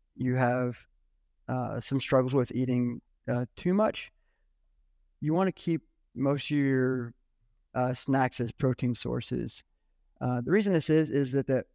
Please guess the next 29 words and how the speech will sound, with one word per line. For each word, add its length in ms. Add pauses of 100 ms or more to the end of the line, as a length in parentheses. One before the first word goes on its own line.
protein 480
is, 540 (680)
promotes 300
satiety 680
or 200
the 80
feeling 320
of 240
being 200
full, 440 (260)
uh, 120
and 260
satisfied 560
more 300
than 200
carbohydrates 760
and 180
fats. 500 (560)
Okay, 220
so 140
if 120
you're 100
eating 220
foods 300
that 100
are 400
higher 320
in 80
sugar, 440